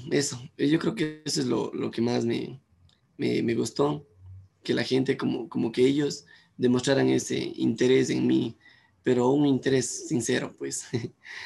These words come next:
Y de ahí, otra cosa que me dejó, pues, loco fue cuando empezó la oración y dije, "Estos manes así, ¿qué les pasa? Y tienen una banda en vivo".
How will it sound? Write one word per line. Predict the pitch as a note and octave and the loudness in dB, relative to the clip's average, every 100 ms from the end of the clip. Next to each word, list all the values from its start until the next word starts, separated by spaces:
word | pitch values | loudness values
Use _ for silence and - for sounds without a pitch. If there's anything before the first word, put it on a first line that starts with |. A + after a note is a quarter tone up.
| - - - _ - | -16 -18 -20 _ -4
Y | C3 B2 A#2+ | -2 0 2
de | A#2+ | 6
ahí, | C#3 C#3+ C#3 - _ _ - | 6 6 2 0 _ _ -10
otra | - C3 | -4 0
cosa | C#3 C#3 | 0 0
que | D3+ | -2
me | D3+ | -2
dejó, | C3 A#2+ C3 E3+ | -2 0 -2 -2
pues, | C#3+ - - _ - | -4 -8 -10 _ -8
loco | C3 B2 B2 B2 | -2 0 0 -2
fue | B2+ B2+ | -2 -2
cuando | - B2+ B2 A#2+ - - | -2 -4 -4 -6 -8 -8
empezó | B2 B2 - | -6 -4 -2
la | C3 C3+ | -2 -2
oración | C3+ C3+ C#3+ C#3 C3+ | -2 -2 0 0 0
y | C#3 | -2
dije, | C#3 C3+ B2+ A#2+ | -4 -6 -6 -8
"Estos | - - - C#3+ C#3+ | -12 -18 -18 -14 -8
manes | C3 C3 B2+ D3 | -6 -6 -6 -10
así, | - A#2+ | -6 -6
¿qué | - B2+ | -2 -2
les | B2 | -2
pasa? | - C3+ C3 | -2 -2 -2
Y | B2 | -2
tienen | C3 C3 | 0 2
una | C3 B2 - _ _ _ - - _ _ - | 0 -4 -10 _ _ _ -20 -20 _ _ -8
banda | B2 B2+ C3 | 0 2 4
en | B2 A#2+ | 4 6
vivo". | C3 C#3+ C#3 C3+ C3+ | 6 6 4 0 -6